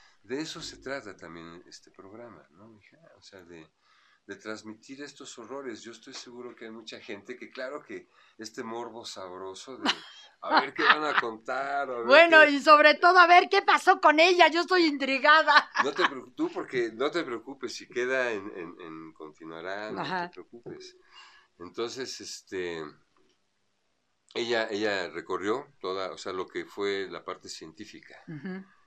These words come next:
Speaker 1: y no encontró resultado. La
Speaker 2: Ujú.
Speaker 1: parte científica etiquetó su caso.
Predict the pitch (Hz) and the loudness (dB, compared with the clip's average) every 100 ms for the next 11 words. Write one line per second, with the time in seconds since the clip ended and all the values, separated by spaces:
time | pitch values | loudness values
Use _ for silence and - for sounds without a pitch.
0 | _ - 85 92 98 95 92 90 78 76 | _ -18 -14 -8 -6 -6 -8 -12 -18 -18
1 | 76 76 65 - _ - 87 95 113 85 | -16 -16 -16 -20 _ -12 -10 -8 -10 -10
2 | 82 85 - - 80 76 82 101 - 87 | -12 -14 -16 -20 -20 -20 -20 -20 -18 -14
3 | 78 71 _ _ _ 85 85 - 82 92 | -14 -16 _ _ _ -20 -18 -18 -14 -14
4 | 85 82 - 80 - 135 | -14 -16 -14 -14 -14 -18